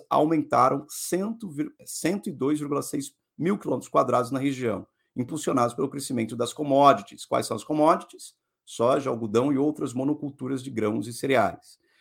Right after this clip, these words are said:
Mesmo que o Pantanal tenha sido o bioma mais preservado do país de dois mil a dois mil e dezoito, quase sessenta por cento das áreas com alterações na região, a partir de dois mil e dez, haviam sido convertidas em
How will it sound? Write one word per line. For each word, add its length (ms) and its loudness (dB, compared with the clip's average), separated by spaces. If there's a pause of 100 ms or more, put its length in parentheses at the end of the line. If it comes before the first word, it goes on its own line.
(180)
Mesmo 320 4
que 80 -8
o 40 -12
Pantanal 420 0
tenha 240 0
sido 260 -6
o 40 -4
bioma 260 2
mais 400 2
preservado 760 -2
do 200 -6
país 340 2
de 120 -14
dois 320 -2
mil 280 2
a 40 0
dois 200 -4
mil 80 -6
e 40 -16
dezoito, 440 -2 (480)
quase 340 10
sessenta 640 -2
por 180 -8
cento 240 -8
das 240 -4
áreas 300 0
com 120 -8
alterações 580 -4
na 60 -8
região, 460 -4 (220)
a 100 -2
partir 300 0
de 60 -14
dois 260 -2
mil 240 0
e 40 -2
dez, 500 2 (220)
haviam 260 -2
sido 240 -8
convertidas 580 -2
em 180 -4